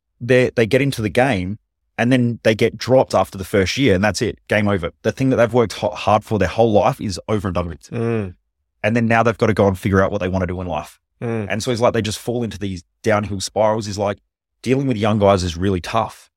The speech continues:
Speaker 1: And he said, "We need someone like you to come in and not only teach these young guys how to be men and the responsibilities that they have, but also give them the tools to not only perform well in sport, but perform well in life."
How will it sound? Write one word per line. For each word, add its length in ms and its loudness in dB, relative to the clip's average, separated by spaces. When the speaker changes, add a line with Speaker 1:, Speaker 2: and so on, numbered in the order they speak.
Speaker 1:
And 160 -2
he 100 -2
said, 220 2
"We 160 0
need 180 -2
someone 280 -2
like 200 -2
you 80 -4
to 80 -2
come 220 -6
in 160 -2
and 100 -6
not 120 4
only 160 0
teach 280 -8
these 200 -6
young 160 0
guys 400 0
how 160 2
to 60 0
be 140 -2
men 440 -2
and 120 -4
the 40 -2
responsibilities 720 -2
that 80 -6
they 120 0
have, 280 -2
but 100 4
also 280 2
give 180 -4
them 140 -2
the 60 -6
tools 360 -4
to 80 -8
not 140 2
only 160 0
perform 320 -4
well 120 2
in 100 -2
sport, 340 0
but 160 0
perform 300 0
well 120 2
in 100 -2
life." 260 -2